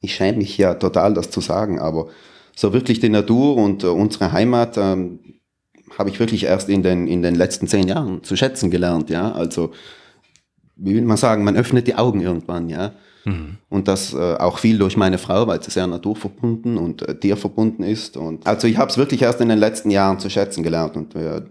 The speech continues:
Speaker 1: wir gehen viel wandern und jetzt eigentlich sehe ich das alles erst und, äh,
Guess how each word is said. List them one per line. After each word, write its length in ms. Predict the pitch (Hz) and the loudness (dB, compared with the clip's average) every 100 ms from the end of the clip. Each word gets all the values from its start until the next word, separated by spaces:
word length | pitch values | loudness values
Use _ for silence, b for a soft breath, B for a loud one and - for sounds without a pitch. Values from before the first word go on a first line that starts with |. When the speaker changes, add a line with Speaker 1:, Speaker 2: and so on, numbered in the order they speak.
| - | -16
Speaker 1:
wir 180 | 82 85 | -10 -6
gehen 200 | 87 87 | -4 -2
viel 220 | 113 101 | 0 2
wandern 360 | 98 120 123 120 | 2 4 2 2
und 400 | 101 101 - - | 2 0 -2 -2
jetzt 420 | 104 117 - - | 0 0 -4 -4
eigentlich 460 | 101 123 120 113 113 | 0 2 2 0 2
sehe 160 | 113 107 | 2 2
ich 80 | 90 | 0
das 220 | 80 - | -4 -4
alles 240 | 78 73 | -4 -4
erst 320 | - 55 - - | -8 -12 -12 -10
und, 220 | 78 90 | -8 -6
äh, 180 | 78 | -6